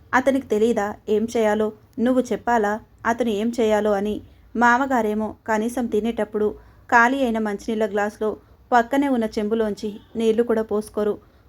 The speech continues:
మా అత్తగారు నింపాల్సిందే గ్లాసు అంతా. చుట్టూ అంతా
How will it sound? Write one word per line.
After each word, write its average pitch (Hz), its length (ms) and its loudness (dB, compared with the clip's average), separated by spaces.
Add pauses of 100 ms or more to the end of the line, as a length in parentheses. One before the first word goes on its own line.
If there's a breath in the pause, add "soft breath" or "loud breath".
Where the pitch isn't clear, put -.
మా 247 100 2
అత్తగారు 254 480 2
నింపాల్సిందే 208 760 -2 (140)
గ్లాసు 202 400 -2
అంతా. 208 320 -2 (920 soft breath)
చుట్టూ 254 280 2
అంతా 220 460 2